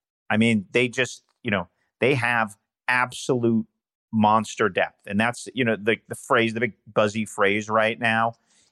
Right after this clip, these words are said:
is stacking classes, right? Like, Georgia's had top class. I think they have the top class coming up. They were in the top five,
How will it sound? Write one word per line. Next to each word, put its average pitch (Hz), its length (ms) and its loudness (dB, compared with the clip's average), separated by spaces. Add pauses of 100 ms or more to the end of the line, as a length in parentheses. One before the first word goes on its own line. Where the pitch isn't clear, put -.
is 104 200 0
stacking 117 500 0
classes, - 640 -4
right? 98 300 2
Like, 92 140 -6
Georgia's 98 340 -2
had 92 280 0
top 98 280 0
class. 98 420 0
I 107 40 0
think 104 140 -4
they 113 60 2
have 95 80 -2
the 98 40 -12
top 120 220 0
class 110 200 0
coming 104 280 -4
up. 104 260 2 (240)
They 104 100 2
were 104 80 2
in 104 60 0
the 101 60 0
top 104 320 0
five, 98 540 2